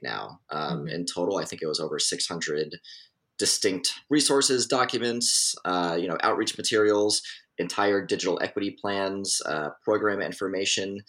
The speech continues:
Speaker 1: that, uh, both Door County, Philly, and forty-five other Trailblazers submitted this year.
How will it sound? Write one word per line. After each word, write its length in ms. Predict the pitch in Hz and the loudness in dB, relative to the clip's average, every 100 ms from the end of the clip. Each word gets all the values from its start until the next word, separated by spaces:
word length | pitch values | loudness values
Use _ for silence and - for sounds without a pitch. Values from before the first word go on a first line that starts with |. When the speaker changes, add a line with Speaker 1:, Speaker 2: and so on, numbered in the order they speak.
| - - | -18 -18
Speaker 1:
that, 340 | - 85 80 - - - | -2 0 0 0 -2 -2
uh, 280 | - 78 76 - | -4 -2 -2 0
both 240 | 95 92 | 0 0
Door 160 | - 90 | -2 -2
County, 500 | 87 82 85 85 85 - | -2 -4 -2 -4 -8 -4
Philly, 480 | 82 82 82 80 - | -2 0 -2 -6 -6
and 380 | 78 73 73 - _ | -6 -6 -10 -16 _
forty-five 460 | 85 80 78 78 | -4 -2 -4 -4
other 240 | - 78 76 | -4 -4 -4
Trailblazers 540 | - 78 78 78 78 | -4 -4 -2 -4 -4
submitted 340 | - 65 80 85 | -8 -6 -6 -2
this 200 | 87 101 | -2 0
year. 300 | 95 95 | 0 -2